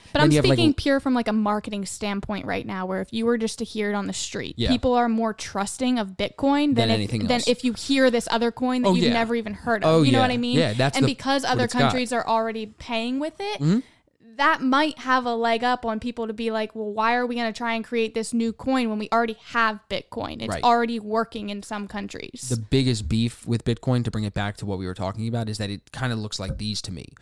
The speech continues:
Speaker 2: where I have to put my money in something that almost is speculative and unregulated. Like, you have to do it
Speaker 1: Yeah.
Speaker 2: with brokers or, um, like, Coinbase.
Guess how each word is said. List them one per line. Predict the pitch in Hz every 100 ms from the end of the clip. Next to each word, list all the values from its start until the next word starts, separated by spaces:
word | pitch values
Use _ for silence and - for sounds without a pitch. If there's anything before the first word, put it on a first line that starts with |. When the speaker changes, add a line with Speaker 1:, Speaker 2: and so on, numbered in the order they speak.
| -
Speaker 2:
where | - 117
I |
have | 113
to | 107
put | - 147
my | 143
money | 120 113 113
in |
something | 107 110 104 107
that | 104 -
almost | - 160 233 214
is | 139
speculative | - - 131 117 98 - 60 - _ _ _
and | 127 151 -
unregulated. | 135 123 120 107 90 58 80
Like, | 107
you | 110
have | 117
to | 113
do | 117
it | 117
Speaker 1:
Yeah. |
Speaker 2:
with | 110 107
brokers | 104 104 113 110 -
or, | 107 104 95 - _ _ _
um, | 101 92 85 80 - _
like, | 104 -
Coinbase. | 135 143 135 127 123 -